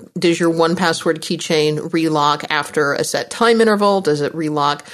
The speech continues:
when your computer goes to sleep? Yes. Does it relock when your screensaver comes on? Yes. Does it relock, um, after so much time? Yes. And those are all the things that you can configure. So you can kinda configure your security preferences there.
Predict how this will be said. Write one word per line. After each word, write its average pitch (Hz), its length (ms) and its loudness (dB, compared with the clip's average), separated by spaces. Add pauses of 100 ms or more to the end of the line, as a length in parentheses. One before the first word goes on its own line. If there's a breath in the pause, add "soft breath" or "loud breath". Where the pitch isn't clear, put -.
(260 loud breath)
when 156 140 0
your 147 100 -2
computer - 380 -6
goes - 220 -4
to - 100 -8
sleep? 180 480 0
Yes. 135 260 -2
Does 151 160 -2
it - 80 2
relock 151 480 0
when 143 180 -4
your 135 140 -4
screensaver 190 640 -2
comes 175 240 -2
on? 165 320 0
Yes. 143 300 -2
Does 156 180 -2
it - 100 -4
relock, 151 580 0 (500 loud breath)
um, 147 380 -4
after 156 280 -2
so 151 160 -4
much 139 240 -6
time? 175 380 0
Yes. 147 420 0
And 165 160 0
those 175 160 2
are 165 80 2
all 151 80 4
the 156 80 2
things 147 280 -4
that - 100 -4
you 147 240 -4 (100)
can 156 160 -6
configure. 156 480 -4
So - 120 -8
you 156 80 -6
can 175 120 -10
kinda 151 160 -4
configure 151 480 -8
your 131 280 -6
security 156 400 -4
preferences - 560 -8
there. 82 260 -6